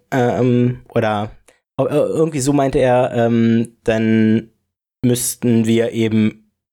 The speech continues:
bei der Religion suchen. Und, ähm, das ist wiederum eine Äußerung, äh, wo ich auch von euch gerne mal hören würde, wie ihr dazu steht, ob ihr sagt, hey, ähm, Religion ist nicht fehlbar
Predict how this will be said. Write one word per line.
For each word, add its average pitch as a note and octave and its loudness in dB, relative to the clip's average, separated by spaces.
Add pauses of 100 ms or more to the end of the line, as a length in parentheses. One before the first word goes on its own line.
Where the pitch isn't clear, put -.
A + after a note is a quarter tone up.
(360)
bei A2+ 0
der A2 -4
Religion B2 0
suchen. F#2+ -4 (1500)
Und, A2+ -2
ähm, A2 0 (560)
das E3+ -2
ist D#3+ -2
wiederum D3 0
eine C#3 0
Äußerung, C#3+ 0
äh, A#2 0 (160)
wo B2 0
ich C#3 0
auch C3+ -4
von - -2
euch D#3+ 0
gerne B2+ 0
mal A2+ 0
hören A#2 0
würde, A#2+ 0
wie A#2+ -2
ihr B2 2
dazu A#2 -4
steht, A#2 -4
ob A2 -12
ihr A2+ 0
sagt, A2+ -4
hey, B2 -2 (400)
ähm, A2 2 (1700)
Religion B2 0
ist - -2
nicht - -2
fehlbar E3 0